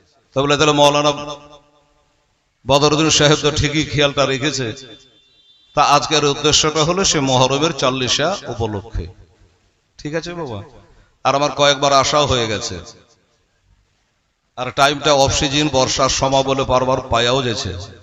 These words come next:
এটা আপনাকে খোলা কথা বললাম। যাই হোক, আমার টাইম এগারোটা পর্যন্ত ছিল, আর আধ ঘন্টা টাইম আমার আছে, মাত্র আধ ঘন্টা বলবে, এগারোটা বাজবে, বক্তা আর একটা চলে আসবে। বলবে, "কারণ?"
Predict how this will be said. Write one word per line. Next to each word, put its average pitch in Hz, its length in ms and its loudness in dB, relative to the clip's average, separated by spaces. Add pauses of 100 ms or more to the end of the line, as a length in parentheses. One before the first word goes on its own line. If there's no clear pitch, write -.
(1040)
এটা 131 260 2
আপনাকে 131 320 -2
খোলা 131 320 2
কথা 120 200 0
বললাম। 104 480 -4 (1700)
যাই 165 220 6
হোক, 185 160 4 (580)
আমার 139 260 2
টাইম 143 180 4
এগারোটা 131 440 2
পর্যন্ত 135 440 -2
ছিল, 143 240 -6
আর 147 180 -2
আধ 120 140 -2
ঘন্টা 117 300 -4
টাইম 117 300 -2
আমার 107 200 0
আছে, 156 340 2 (1400)
মাত্র 156 240 2
আধ 131 140 6
ঘন্টা 127 300 2
বলবে, 156 280 2
এগারোটা 131 420 4
বাজবে, 135 400 0
বক্তা 123 280 -2
আর 117 60 0
একটা 117 180 -6
চলে 95 300 -8
আসবে। 82 280 -10 (1300)
বলবে, 123 200 -2
"কারণ?" 147 420 4